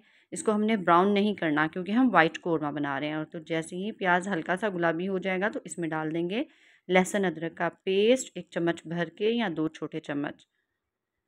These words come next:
और लहसुन अदरक को भी अच्छी तरह से भून लेंगे। जब लहसुन अदरक अच्छी तरह से भून जाएगा तो हम इसमें शामिल करेंगे चिकन।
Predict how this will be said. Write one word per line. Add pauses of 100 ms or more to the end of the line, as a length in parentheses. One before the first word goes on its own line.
(1080)
और
लहसुन
अदरक
को
भी
अच्छी
तरह
से
भून
लेंगे।
जब
लहसुन
अदरक
अच्छी
तरह
से
भून
जाएगा
तो
हम
इसमें
शामिल
करेंगे
चिकन।